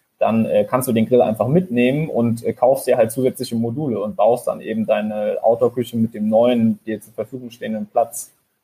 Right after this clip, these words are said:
ähm, äh, entsprechend. Und, ähm, wir sind eigentlich angetreten, weil wir gesagt haben, also auch mit diesem Produkt, äh, das ist halt so ein bisschen dieses Langlebigkeitsthema, was in allen unseren Produkten drin ist. Also wir finden's halt blöd, dass man irgendwie so einen Grill nach zwei, drei Jahren wegschmeißt. Also das,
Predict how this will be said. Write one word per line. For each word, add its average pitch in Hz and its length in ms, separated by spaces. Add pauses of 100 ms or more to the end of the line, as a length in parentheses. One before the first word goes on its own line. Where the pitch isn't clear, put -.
(160)
ähm, 98 580
äh, - 720
entsprechend. - 640 (440)
Und, 107 400
ähm, 104 440
wir 123 300
sind 139 180
eigentlich 127 480
angetreten, 131 580
weil 113 120
wir 117 80
gesagt 120 240
haben, 123 220
also 110 240
auch 101 140
mit 117 120
diesem 117 140
Produkt, 127 400
äh, 110 120
das 120 160
ist - 60
halt 113 120
so 113 80
ein 107 60
bisschen 120 320
dieses 113 420 (160)
Langlebigkeitsthema, 113 1160
was 113 160
in 104 100
allen 110 280
unseren 107 480 (180)
Produkten 139 320
drin 117 160
ist. 123 140
Also 107 140
wir 104 120 (120)
finden's 135 280
halt 107 160
blöd, 135 260
dass 117 140
man 113 120
irgendwie 117 300
so 110 80
einen 107 120
Grill 123 180
nach 113 160
zwei, 113 200
drei 113 200
Jahren 113 200
wegschmeißt. - 640
Also 101 180
das, - 340